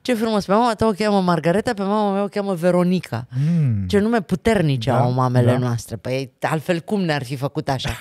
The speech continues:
Speaker 2: <laughs>
Speaker 1: Vorbim despre traumă și în prima parte a emisiunii, pentru cei care n-ați, uh,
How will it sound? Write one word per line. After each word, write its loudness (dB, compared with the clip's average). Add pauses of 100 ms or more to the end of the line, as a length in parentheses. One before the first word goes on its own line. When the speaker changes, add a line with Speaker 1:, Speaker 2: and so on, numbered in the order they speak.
(380)
Speaker 2:
<laughs> -10
Speaker 1:
Vorbim 0
despre 0
traumă -4
și -12
în -8
prima -8
parte -6
a -2
emisiunii, -4
pentru -6
cei -2
care -2
n-ați, -4
uh, -2